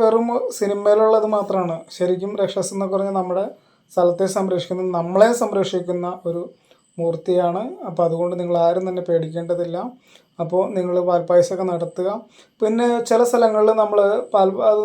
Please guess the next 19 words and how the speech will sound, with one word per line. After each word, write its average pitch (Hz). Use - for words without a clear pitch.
നേദിച്ചു 196
കഴിഞ്ഞാൽ 214
കഴിക്കലില്ല, 180
കളയല 180
പതിവ്. 160
അപ്പം 190
അതിനോട് 190
നമുക്ക് 202
യോജിപ്പില്ല. 175
പക്ഷേ 190
നമ്മൾ 202
ചില 202
ക്ഷേ-, 214
ക്ഷേത്രങ്ങളിൽ 202
ചിലതിൻ്റെ 202
ആചാരം 196
അനുസരിച്ച് 208
നമ്മൾ 196
കളയുന്നതാണ് 175